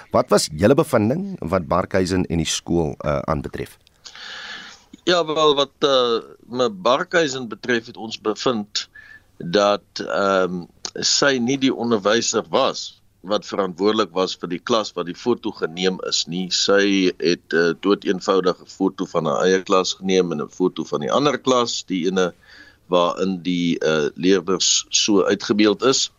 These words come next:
Speaker 2: En dit toe, eh, op 'n WhatsApp groep aan die ouers, eh, wat betrokke is by die kinders by die twee klasse, die ouers van die kinders, eh, versprei. So sy was hoegenaamd nie eens betrokke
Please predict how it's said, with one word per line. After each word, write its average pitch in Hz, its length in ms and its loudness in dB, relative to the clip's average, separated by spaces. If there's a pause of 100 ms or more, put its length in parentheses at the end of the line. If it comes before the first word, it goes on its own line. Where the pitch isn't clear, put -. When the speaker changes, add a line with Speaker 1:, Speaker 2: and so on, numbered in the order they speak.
(640)
Speaker 2:
En 113 560 2
dit 104 220 2
toe, 113 460 4
eh, 92 560 2
op - 140 -6
'n 92 120 4
WhatsApp 87 460 2
groep - 380 -6
aan 87 120 -2
die 82 180 0
ouers, 95 640 4
eh, 82 280 2
wat 82 160 -2
betrokke 87 560 0
is - 140 -2
by 82 220 0
die 78 140 -4
kinders 80 380 -2
by 71 100 -4
die 78 120 -6
twee 85 200 -4
klasse, 104 520 0 (640)
die 80 120 0
ouers 98 360 2
van 85 120 -4
die 82 80 -4
kinders, 85 500 0
eh, 73 280 0
versprei. 82 580 0 (420)
So - 100 -4
sy 139 240 2
was 131 200 0
hoegenaamd 117 480 0
nie 117 140 -2
eens 101 160 -2
betrokke 110 720 2